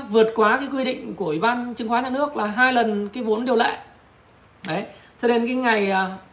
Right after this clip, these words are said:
ngày mười chín tháng tám là họ bằng mọi cách là phải giải chấp cái số, ờ, số chứng khoán và mặt zin để mà báo cáo. Và họ làm những cái email rất quyết liệt,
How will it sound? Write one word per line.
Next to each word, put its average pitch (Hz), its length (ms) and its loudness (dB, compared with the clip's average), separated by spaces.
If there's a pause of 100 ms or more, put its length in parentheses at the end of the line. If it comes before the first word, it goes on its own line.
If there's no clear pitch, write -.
(120)
ngày 190 400 -2
mười 190 140 2
chín 214 240 2
tháng 262 120 -4
tám 220 300 4
là 247 60 -2
họ 202 180 0
bằng 185 220 -2
mọi 185 140 -6
cách 277 220 -2
là 202 60 -2
phải 170 180 -2
giải 139 160 -4
chấp - 400 -4
cái 185 220 -6
số, 208 420 -2 (600)
ờ, 170 460 -2
số 185 320 0
chứng 233 120 0
khoán 226 260 4
và 247 60 2
mặt 202 180 0
zin 240 260 2
để 190 160 -2
mà 151 80 -6
báo 165 160 2
cáo. 240 340 0 (1120)
Và 196 200 4
họ 226 320 2
làm 202 260 0
những 220 100 -4
cái 269 100 -4
email 247 360 0
rất 311 160 -8
quyết 302 120 -2
liệt, 226 240 2